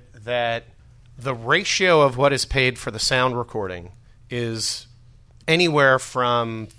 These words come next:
five to maybe ten times what is being paid for the musical work? One of the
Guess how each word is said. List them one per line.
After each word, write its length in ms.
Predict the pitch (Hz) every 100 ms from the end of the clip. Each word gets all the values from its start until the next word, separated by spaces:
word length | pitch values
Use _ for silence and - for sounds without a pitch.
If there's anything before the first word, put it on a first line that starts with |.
| -
five 440 | 117 120 123 120
to 100 | -
maybe 300 | 113 113 104
ten 580 | - - 135 131 104 101 - - - _
times 760 | - 147 120 101 92 92 90 - - _ -
what 120 | 127
is 120 | 120
being 260 | 117 123 113
paid 520 | - 117 110 107 101 -
for 220 | - 117
the 60 | 104
musical 400 | 104 98 101 104
work? 340 | 98 - - _ _ _ - - -
One 240 | 120 143 170
of 100 | 127
the 360 | 143 135 127